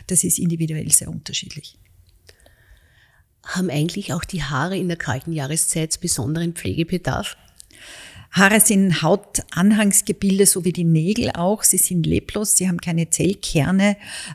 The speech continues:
Speaker 1: Äh, sie werden, äh, bei trockener Luft natürlich auch, ähm, trocken und spröde. Ähm, grundsätzlich kann man sagen, dass man einmal im Monat vielleicht eine Packung mit Olivenöl und Zitrone, das ist eben wieder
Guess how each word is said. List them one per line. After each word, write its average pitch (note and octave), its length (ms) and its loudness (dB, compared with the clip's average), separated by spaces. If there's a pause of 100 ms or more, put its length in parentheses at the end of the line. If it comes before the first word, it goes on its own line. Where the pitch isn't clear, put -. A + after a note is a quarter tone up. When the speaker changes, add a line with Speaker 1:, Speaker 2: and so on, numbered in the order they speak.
Speaker 1:
Äh, F3+ 220 4
sie F3 380 2
werden, E3+ 400 2
äh, E3+ 360 -4
bei D#3+ 380 4 (320)
trockener F3 720 0 (560)
Luft - 680 4
natürlich F#3+ 840 0
auch, - 500 0 (380)
ähm, F3+ 240 4
trocken F#3+ 480 0
und E3 160 2
spröde. G3+ 640 2 (380)
Ähm, D#3+ 340 2
grundsätzlich - 800 0
kann F3 140 -6
man F3 140 -2
sagen, F3 560 0
dass - 220 -4
man E3+ 160 -2
einmal F3 320 0
im F3+ 100 0
Monat E3 380 -4
vielleicht E3 340 -6
eine E3+ 140 -2
Packung - 480 -6
mit F3+ 180 -4
Olivenöl F3+ 560 -4
und D#3+ 220 -6
Zitrone, G3+ 560 0
das - 200 -2
ist - 280 -4
eben E3+ 260 -4
wieder D#3+ 220 -6